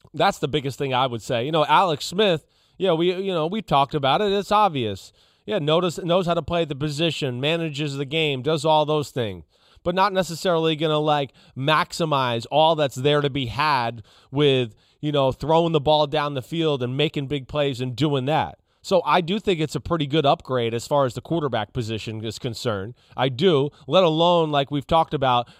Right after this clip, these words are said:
Terry McLaurin is a rising star, a star already. It's just that not everybody really knows about it yet.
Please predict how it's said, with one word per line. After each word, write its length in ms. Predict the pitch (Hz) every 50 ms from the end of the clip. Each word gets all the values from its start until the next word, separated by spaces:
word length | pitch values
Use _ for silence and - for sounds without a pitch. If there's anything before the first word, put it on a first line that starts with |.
| _ -
Terry 240 | - 202 214 202 185
McLaurin 640 | 170 156 - - 185 190 175 170 160 156 151 151
is 180 | 135 143 135 120
a 200 | 143 139 135 135
rising 480 | 117 131 147 147 156 151 135 147 139 -
star, 400 | - - 147 147 147 143 143 -
a 140 | 147 165 156
star 480 | - - - 202 208 196 170 147 131
already. 320 | 127 135 160 160 135 120 120
It's 120 | 120 113
just 200 | 131 135 - -
that 160 | 151 135 131
not 160 | 131 143 147 143
everybody 360 | 131 123 127 120 127 117 110
really 280 | 120 139 135 113 117
knows 340 | 120 123 143 147 165 151 -
about 320 | 123 107 98 110 101 98 98
it 140 | 98 95
yet. 260 | 107 104 101 101 117